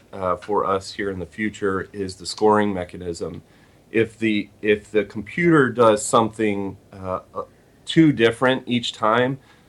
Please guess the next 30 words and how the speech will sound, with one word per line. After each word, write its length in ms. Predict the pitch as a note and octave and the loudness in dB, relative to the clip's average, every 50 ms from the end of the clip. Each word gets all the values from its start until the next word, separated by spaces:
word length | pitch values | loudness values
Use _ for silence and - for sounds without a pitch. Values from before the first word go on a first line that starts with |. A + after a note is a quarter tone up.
| _ _ _ _ | _ _ _ _
then 460 | A2+ A#2 B2 C#3 C3 B2 A#2+ A#2 A2 - | -12 2 4 6 6 6 4 2 0 -2
you 280 | A2 A2+ A2+ A#2+ A#2 A2+ | -6 -4 -2 0 0 2
don't, 280 | A#2 A#2+ B2 A#2+ - - | 2 2 2 2 -2 -8
you, 240 | - A2+ A2+ A2+ A2+ | -12 -10 -10 -10 -10
you, 280 | - B2 A#2+ B2 - - - - | -4 -4 -2 -2 -2 -6 -6 -2
I 100 | D3 D#3+ E3 | 0 0 0
think, 320 | - - C#3 B2 G#2 - _ _ _ - | 2 2 2 2 0 -2 _ _ _ -8
decre-, 440 | A#2 G#2+ - - - C3+ B2 A#2+ A#2+ | -8 -8 -8 -4 -2 -2 -2 -2 -4
you 400 | A2+ A2 A#2 A#2 A2+ G#2+ G#2 G#2 - - - A2 | -4 -2 0 0 0 0 -4 -8 -12 -18 -8 -2
will 160 | A#2+ A#2 A2 | 2 2 2
decrease 640 | G2 F#2+ A2+ G2+ - - - D3 C#3 C3+ - - - | 2 2 -6 -8 -8 -6 -2 0 0 0 0 -2 -4
the, 320 | - A#2 G#2+ G#2 G2 - - - | 2 4 4 4 4 0 -2 -2
the 120 | - G#2 | -2 0
replayability 880 | G2 G#2 A#2 A2+ A2 - A#2+ G#2+ G#2 G2+ F#2 G2+ G2 F#2 G2 F2+ F2 E2 | 0 0 -2 -2 -2 2 4 4 4 4 2 0 -2 0 0 -2 -4 -6
factor, 520 | - - E2 F2 E2+ - - E2+ E2 F2 F#2 - _ _ _ _ _ _ _ _ _ _ _ - | -8 -10 -10 -10 -10 -10 -10 -8 -8 -8 -10 -14 _ _ _ _ _ _ _ _ _ _ _ -14
um, 640 | G#2 G2 F#2+ F#2 F#2 F#2 F2+ F2+ F2+ F2 F2 - _ _ _ - - | -8 -4 -2 0 0 0 0 0 -2 -6 -10 -14 _ _ _ -8 -4
be-, 220 | A#2 A2+ G#2+ - | -2 -2 -2 -4
because 580 | - - A#2+ A#2 - - B2+ A#2 A2 A2 G#2 - | -6 -6 -8 -8 -2 0 4 4 4 4 2 0
there's 300 | A2+ A2 A2 G#2 G2 - | 0 0 0 0 -2 -2
not 360 | A2 G#2 G#2+ G#2+ G#2 - - | 0 2 4 2 2 0 -4
a, 480 | G#2 G2+ G2 G2 F#2+ F#2 F#2 F2+ F2+ F2+ - _ _ _ _ _ - - _ - | -4 -2 -2 -2 -2 -4 -6 -8 -10 -14 -18 _ _ _ _ _ -20 -20 _ -12
you 100 | G#2+ G2+ | -8 -6
know, 120 | F#2 F2+ | -6 -4
the, 160 | F2+ G2 F2+ - | -2 -4 -4 -4
the 140 | - - | -6 -8
player 300 | - - - B2 A#2+ A#2 | -8 2 4 4 4 4
can't 340 | A2 - - C3 A#2+ G#2+ F2+ | 2 -2 -2 -2 -2 -2 0
get 180 | - A2+ A2+ A#2 | 0 0 0 2
into 320 | A2+ G#2+ G#2 - - A2 G2 | 0 -2 -4 -6 -8 -2 0
that 320 | G2+ G2 F#2+ F#2+ F#2+ | 2 2 2 0 -2